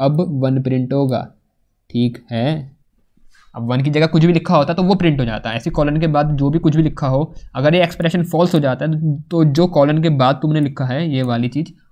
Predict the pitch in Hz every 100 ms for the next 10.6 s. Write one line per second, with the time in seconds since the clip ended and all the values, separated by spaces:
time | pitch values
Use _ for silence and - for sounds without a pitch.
0 | - 151 151 120 120 127 120 117 113 -
1 | 117 135 139 165 175 175 - 151 120 117
2 | 135 139 139 135 139 143 139 160 160 -
3 | - _ _ 143 135 135 180 160 156 160
4 | 165 196 143 156 143 131 135 175 160 165
5 | 127 127 123 165 175 160 151 147 123 123
6 | 147 123 117 _ _ - 139 143 107 -
7 | _ - 135 156 - 175 160 143 151 160
8 | 165 - 143 139 135 113 117 131 131 139
9 | 139 180 175 139 120 127 131 170 190 -
10 | 123 120 123 117 - -